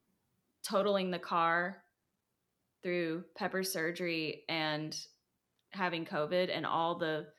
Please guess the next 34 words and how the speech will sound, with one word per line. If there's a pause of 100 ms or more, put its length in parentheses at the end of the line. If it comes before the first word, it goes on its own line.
(460)
and
the
hip
stuff,
all
the
missed
work. (360)
So
there's,
like,
lost
wages
and
then
also (560)
having
to
pay (200)
for
a
lot
of
shit. (640)
I'm
still
dealing
with
the
repercussions
of
that
and
how